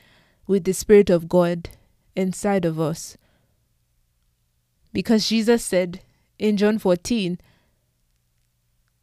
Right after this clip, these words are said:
that he who believes in me, the works I do, he will do also, and greater works. It's high time we stepped into greater works.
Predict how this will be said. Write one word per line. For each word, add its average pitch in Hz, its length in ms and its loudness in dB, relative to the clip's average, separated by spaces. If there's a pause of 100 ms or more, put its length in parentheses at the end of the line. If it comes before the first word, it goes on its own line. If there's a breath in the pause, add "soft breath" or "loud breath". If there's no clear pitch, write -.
(280)
that 214 140 -2
he 302 220 4
who 269 180 2
believes 196 460 -2
in 190 180 2
me, 180 340 0
the 202 120 4
works 247 360 4
I 190 160 0
do, 208 340 0
he 196 180 -4
will 196 160 -4
do 220 200 -2
also, 180 560 -4
and 196 240 -6
greater 240 440 -2
works. - 560 -8 (800)
It's 269 140 -8
high 330 120 2
time 277 240 -2
we 262 100 -2
stepped 233 380 -2
into 220 240 -4
greater 208 400 2
works. - 560 -6